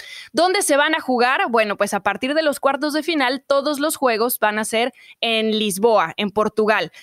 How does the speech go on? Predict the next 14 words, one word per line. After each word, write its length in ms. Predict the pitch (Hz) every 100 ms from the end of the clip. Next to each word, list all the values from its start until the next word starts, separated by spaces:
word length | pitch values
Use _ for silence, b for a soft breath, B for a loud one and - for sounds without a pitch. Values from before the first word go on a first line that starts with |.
| B
en 140 | 233
el 120 | 226
Estadio 440 | 220 - 262 254 254
do 120 | 214
Sport 340 | 214 - 240
de 100 | 214
Lisboa, 540 | 226 190 180 233 269 294
en 140 | - 202
Benfica 720 | 202 196 - 294 320 381 -
y 380 | - 302 330 349 -
en 140 | 247
el 120 | 233
José 360 | 220 214 - 247
Albalade. 560 | 240 202 190 196 170